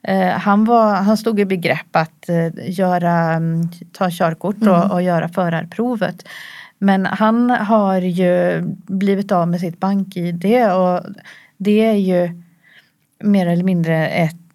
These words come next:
Speaker 1: identifieringskort idag,
Speaker 2: Mm.
Speaker 1: bank-I D. Och utan bank-I D så kan du inte anmäla dig till förarprovet. Så att, eh,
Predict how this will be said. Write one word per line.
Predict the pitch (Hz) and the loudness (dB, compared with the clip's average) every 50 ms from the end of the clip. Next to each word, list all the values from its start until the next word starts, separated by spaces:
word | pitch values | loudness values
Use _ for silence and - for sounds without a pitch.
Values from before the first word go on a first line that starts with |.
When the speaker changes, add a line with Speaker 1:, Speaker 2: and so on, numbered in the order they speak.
| _ - | _ -10
Speaker 1:
identifieringskort | 190 180 175 185 175 170 175 170 - - - 190 196 185 175 165 160 156 156 147 151 - - - - - - - - _ _ _ _ - - - 285 - _ _ - - | -8 -6 -4 -4 -4 -4 -6 -8 -14 -10 -6 -4 -2 -2 -2 -2 -4 -6 -6 -8 -10 -12 -16 -20 -20 -20 -20 -20 -20 _ _ _ _ -16 -8 -8 -8 -8 _ _ -6 -4
idag, | 254 202 226 226 208 185 | 0 2 4 4 4 4
Speaker 2:
Mm. | 170 170 185 | 2 0 -2
Speaker 1:
bank-I | 196 185 180 180 175 175 - - 170 | -2 -2 -2 -4 -6 -6 -6 -6 -6
D. | 170 170 180 175 | -4 -2 -2 -2
Och | 175 - | -2 0
utan | - 208 196 208 - 190 202 208 | -2 -2 -2 -2 -4 -2 0 2
bank-I | 220 226 226 214 202 208 - 196 180 175 | 2 2 2 2 -2 -4 -6 -8 -6 -6
D | 170 175 214 240 254 | -2 0 0 0 0
så | 240 - - 196 | -2 -6 -10 -10
kan | - - 220 214 196 190 | -6 -2 -2 -2 0 0
du | 190 226 | -2 -2
inte | 254 254 - - | -2 0 -2 -2
anmäla | - 185 196 196 185 180 175 170 170 170 170 | -2 0 -2 0 0 0 0 -2 0 0 -2
dig | 170 175 180 180 170 175 | -2 -2 -4 -6 -8 -6
till | - 190 175 | -8 -8 -4
förarprovet. | - 196 185 180 175 170 165 160 160 160 160 160 160 160 - - 240 254 240 214 - - - 170 - - - | -2 -2 0 0 0 -2 -2 -2 -2 -4 -4 -4 -4 -4 -4 -4 -6 -4 -4 -6 -4 -4 -6 -6 -8 -14 -20
Så | - - - 190 | -18 -8 -8 -8
att, | 180 170 - - - | -8 -8 -12 -12 -6
eh, | 190 185 185 180 | -4 -4 -2 -4